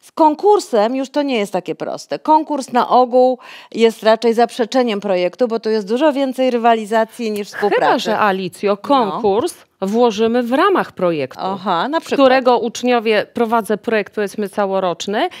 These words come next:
Speaker 2: i jeden z etapów jest przeprowadzenie, zaplanowanie konkursu.
Speaker 1: Mhm.
Speaker 2: I on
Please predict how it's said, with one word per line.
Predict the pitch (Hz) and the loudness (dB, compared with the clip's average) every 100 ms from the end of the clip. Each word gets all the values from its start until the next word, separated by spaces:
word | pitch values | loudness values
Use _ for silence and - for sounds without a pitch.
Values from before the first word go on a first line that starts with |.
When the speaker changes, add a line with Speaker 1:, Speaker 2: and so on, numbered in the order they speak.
| - | -8
Speaker 2:
i | 220 214 | -4 -2
jeden | 381 381 285 | 0 0 0
z | 233 | -2
etapów | 220 202 175 254 339 254 | 0 -2 -2 -6 -6 -4
jest | 254 262 _ | -4 -4 _
przeprowadzenie, | - - 381 359 285 240 220 220 214 247 | -12 -4 -2 -2 -2 0 0 -2 -2 -2
zaplanowanie | 226 285 320 302 247 226 202 175 185 247 330 _ | 0 -2 -2 -2 -2 -2 -2 -2 -2 -4 -4 _
konkursu. | - 403 392 247 - - - | 0 2 2 0 -2 -12 -10
Speaker 1:
Mhm. | - 220 247 294 | -8 -6 -4 -2
Speaker 2:
I | 214 | 2
on | 294 | 2